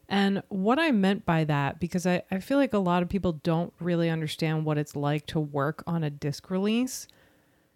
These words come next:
Some companies, you know, their heart's in the right place, but they don't have a lot of staff, they don't have a lot of funding,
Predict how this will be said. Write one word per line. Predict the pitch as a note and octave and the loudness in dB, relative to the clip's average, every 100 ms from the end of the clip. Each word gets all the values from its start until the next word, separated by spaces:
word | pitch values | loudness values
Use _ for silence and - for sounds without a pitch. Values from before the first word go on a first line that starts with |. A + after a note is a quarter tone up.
| _ _ _ _ - | _ _ _ _ -12
Some | - - A3+ C4 C#4 | -4 2 4 4 2
companies, | A#3 A3+ A3+ A3 G#3+ G#3 G#3 F#3 - - | 2 0 0 0 0 0 -2 -4 -10 -4
you | F#3 | 0
know, | F3+ E3+ E3+ | 2 2 2
their | D#3+ D#3 | 0 -2
heart's | C#3+ G3+ A3 A#3 | 0 0 2 2
in | G#3+ | 2
the | |
right | F#3 E3+ - | 2 -2 -2
place, | F3+ E3+ E3 D#3+ E3 | -2 0 0 0 -4
but | D#3+ D#3 D#3+ D3+ D3+ | -6 -2 0 0 0
they | D#3 | -2
don't | D#3 D#3+ | 0 -2
have | D#3 | -2
a | |
lot | D3 C3+ | -2 -4
of | - | -6
staff, | - G#3+ G#3+ G#3 - | -2 2 4 2 0
they | E3 | -2
don't | D#3+ D3+ | -2 -2
have | E3 | -2
a | |
lot | D3+ D3 C#3+ | 0 -2 -4
of | |
funding, | - G#3+ G#3+ G#3+ G3 F#3+ F#3+ | -4 0 2 2 0 0 -2